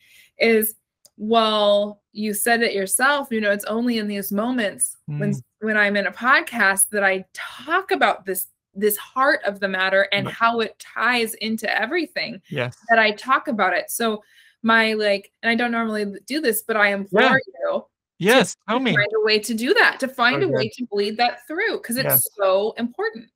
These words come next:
Speaker 2: Yes. I love that. Thank you for that. And I, that's really, I, I, I value your, your input as a, as a marketing, you know, branding, you know, expert, to get your eye, your eyes on, on, on me and the things I'm, I'm doing is super, is super valuable. So I'd,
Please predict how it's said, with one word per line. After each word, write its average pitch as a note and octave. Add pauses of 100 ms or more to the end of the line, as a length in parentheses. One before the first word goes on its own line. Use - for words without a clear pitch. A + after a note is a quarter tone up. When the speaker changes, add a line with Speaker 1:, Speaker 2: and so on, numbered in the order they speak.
(120)
Speaker 2:
Yes. C#3 (220)
I -
love D3
that. B2+ (140)
Thank F#3+
you F#3+
for D3
that. B2
And D3
I, D#3+ (120)
that's D3+
really, E3
I, B2+
I, C3+
I C3+
value C#3
your, C#3+
your D3
input E3+
as C#3+
a, D3+
as D#3+
a F#3+
marketing, G3
you E3
know, F3
branding, F#3
you D3
know, D#3+ (340)
expert, - (200)
to D3
get D3+
your C#3+
eye, D3+
your C#3+
eyes D3
on, C3+
on, C#3+ (1000)
on F#3+
me F#3
and G3+
the F#3
things F#3+
I'm, F3
I'm E3
doing F3
is C3+
super, D3+
is C3+
super D3
valuable. C#3+
So C3+
I'd, C3